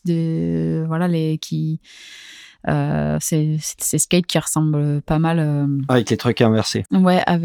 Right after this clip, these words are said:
Speaker 1: à, aux, aux sensations qu'on peut avoir en surf, finalement. Alors, j'ai un niveau, euh, ridicule. Mais, euh, <laughs> mais, euh, je peux travailler des choses et, euh, c'est, c'est un entraînement complémentaire qui est, qui est intéressant.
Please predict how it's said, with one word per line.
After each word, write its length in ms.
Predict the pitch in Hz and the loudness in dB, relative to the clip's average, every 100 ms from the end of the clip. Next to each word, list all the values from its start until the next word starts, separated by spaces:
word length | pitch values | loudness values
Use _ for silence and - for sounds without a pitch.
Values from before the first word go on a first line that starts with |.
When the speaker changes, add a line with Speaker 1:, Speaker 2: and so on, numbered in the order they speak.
| 165 | 2
Speaker 1:
à, 60 | 160 | 2
aux, 320 | 151 151 147 | 2 2 2
aux 680 | 147 147 147 147 - - 165 | 0 0 0 -2 -2 -4 -4
sensations 420 | 156 151 156 170 | -2 -2 0 0
qu'on 120 | 165 | 0
peut 140 | 151 156 | -2 -2
avoir 220 | 156 151 | -2 -2
en 100 | 147 | -4
surf, 220 | - - | -6 -6
finalement. 340 | 165 160 196 - _ - - - - - - - - _ _ _ | -4 -4 -4 -8 _ -20 -20 -20 -20 -20 -20 -20 -20 _ _ _
Alors, 100 | 196 | 4
j'ai 140 | 190 214 | 6 6
un 80 | |
niveau, 400 | 202 208 196 214 | 6 6 6 6
euh, 180 | 180 151 | 6 4
ridicule. 580 | 160 220 220 - 208 294 - _ - | 6 4 4 2 2 2 -2 _ 0
Mais, 320 | 196 185 175 | 4 6 6
euh, 220 | 175 185 220 202 202 233 175 | 8 8 6 4 0 0 0
<laughs> 480 | 196 302 - - | 0 -4 -6 -2
mais, 320 | 202 226 277 254 | 2 6 6 8
euh, 260 | 208 190 | 8 6
je 120 | 190 | 4
peux 120 | - 202 | 2 4
travailler 380 | 226 202 190 | 6 6 6
des 140 | 185 190 | 4 4
choses 600 | - 196 202 214 220 180 | 4 6 8 8 6 4
et, 240 | 165 165 | 2 0
euh, 360 | 160 160 156 156 | 0 0 -2 -2
c'est, 380 | - - 160 156 | -4 -2 0 0
c'est 220 | - - | -2 -2
un 380 | 165 160 160 - | -2 0 -2 -2
entraînement 420 | 165 - 175 190 | -4 -2 0 2
complémentaire 640 | 196 185 175 165 160 185 | 0 -2 0 0 -2 -4
qui 140 | - 156 | -4 -4
est, 140 | 147 | -4
qui 160 | - 151 | -6 -6
est 40 | |
intéressant. 440 | 143 147 143 - | -4 -4 -4 -6